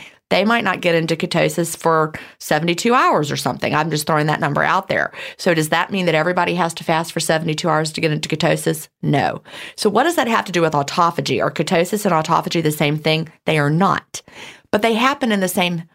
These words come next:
state in the body. When we are in the fasted state and our body is rummaging around to find energy sources.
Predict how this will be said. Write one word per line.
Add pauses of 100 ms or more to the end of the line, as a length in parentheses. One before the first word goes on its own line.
(140)
state
in
the
body. (420)
When
we
are
in
the
fasted
state
and
our
body
is
rummaging
around
to
find
energy
sources.